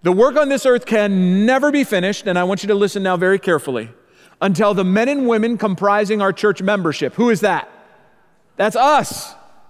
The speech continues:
"Rally to the work and unite their efforts with those of ministers and church officers."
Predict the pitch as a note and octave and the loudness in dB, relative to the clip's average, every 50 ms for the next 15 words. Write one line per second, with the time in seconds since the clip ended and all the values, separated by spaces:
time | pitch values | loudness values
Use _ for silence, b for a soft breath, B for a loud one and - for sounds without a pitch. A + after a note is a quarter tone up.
0 | - - - - - - - - _ - C#3 D#3+ F#3 A3 B3 C4 D4 D4+ D#4 D4+ | -20 -20 -20 -20 -20 -20 -20 -18 _ -4 0 2 2 2 2 2 0 0 0 -2
1 | G#3+ - C#4+ C4+ B3+ A3+ A3 A3 A3 - G#3+ G3+ G3 G3 G3 A3 A#3 A3+ - A#3 | -2 -2 -2 0 2 2 2 2 2 0 -2 -2 0 0 0 0 -2 0 0 -2
2 | A#3 A#3 G#3 G3 - G#3 G3+ - - F#3 F3 - G#3 G#3 G#3 F3+ F#3+ F#3 D#3 F3+ | -2 0 -2 -2 0 -2 -4 -2 -2 -4 -2 0 0 0 2 0 0 -2 -2 -2
3 | G3+ G3 G3 - - G3+ F#3 E3 F#3 G#3 - G#3+ G#3 F#3 - F#3 F3 F3 E3 - | -2 -2 -4 -2 -2 -2 -2 0 -4 -6 -4 -2 -4 -2 0 0 0 0 -2 -4
4 | C#3 - - - - D3+ - - | -12 -12 -14 -14 -14 -16 -18 -20